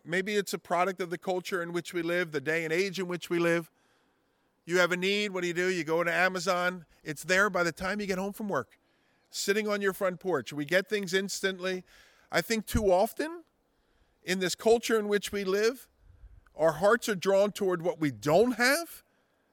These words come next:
as opposed to what we do. What God hasn't given us as opposed to what God has. And so here we want to be a people, we want to be a church that develops a thankful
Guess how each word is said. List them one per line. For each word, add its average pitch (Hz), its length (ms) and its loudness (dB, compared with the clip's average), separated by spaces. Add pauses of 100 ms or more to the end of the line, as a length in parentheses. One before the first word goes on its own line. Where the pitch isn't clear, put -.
(100)
as 151 200 0
opposed 190 340 0
to 202 60 -8
what 180 160 -2
we 190 100 -4
do. 113 300 -4 (960)
What 143 180 0
God 165 380 6 (120)
hasn't 247 460 6
given 254 240 4
us 277 420 4 (300)
as 143 180 -4
opposed 170 360 0
to 175 80 -2
what 156 220 2
God 143 360 6 (260)
has. 117 640 -2 (1120)
And 131 120 -10
so 170 160 0
here 202 280 4
we 175 200 -2
want 175 180 0
to 180 60 -2
be 175 180 -2
a 165 60 0
people, 151 640 0
we 156 120 -4
want 165 160 -4
to 160 40 -4
be 147 120 -4
a 131 80 -2
church 185 840 0 (580)
that 147 160 0
develops 160 880 2
a 147 160 0
thankful 170 840 -4